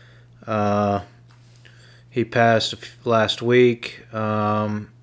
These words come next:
on the summer solstice twenty twenty-three, and, uh, just dedicating this to him. Um,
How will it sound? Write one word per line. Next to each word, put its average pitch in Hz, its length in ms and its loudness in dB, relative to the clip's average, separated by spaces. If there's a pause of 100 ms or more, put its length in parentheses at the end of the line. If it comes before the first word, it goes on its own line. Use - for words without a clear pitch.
on 107 220 -6
the 104 80 -6
summer 110 340 -2
solstice 107 600 -2
twenty 104 320 -6
twenty-three, 101 760 -4
and, 95 280 -6
uh, 95 260 -6 (640)
just - 220 -8
dedicating 101 560 0
this 101 260 -4
to 104 100 -8
him. 95 400 -6 (540)
Um, 113 540 0